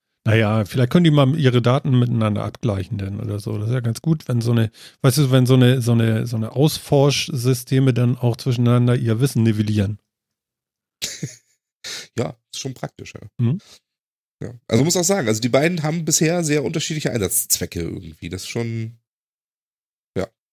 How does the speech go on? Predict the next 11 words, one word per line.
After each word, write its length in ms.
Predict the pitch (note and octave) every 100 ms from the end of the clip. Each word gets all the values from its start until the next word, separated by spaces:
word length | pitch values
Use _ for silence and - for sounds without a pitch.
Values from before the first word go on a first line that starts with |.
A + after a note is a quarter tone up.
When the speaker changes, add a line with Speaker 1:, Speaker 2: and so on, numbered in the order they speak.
| _
Speaker 1:
Ja. 120 | D#3+ F3 _
Speaker 2:
Diese, 180 | G#2 G#2
man 240 | A2 - A2+
merkt 260 | A#2+ E3
Unterschiede 500 | F3 B2+ - E2 D2+ -
zwischen 240 | - F2
den 140 | E2
Assistenten. 480 | - - - F2+ - _ _
Speaker 1:
Na, 100 | E3 D#3
immerhin. 460 | G2+ F#2+ A2+ C#3 - _ _ _ _ _ _ _ _ _
Speaker 2:
Ja. 80 | F2+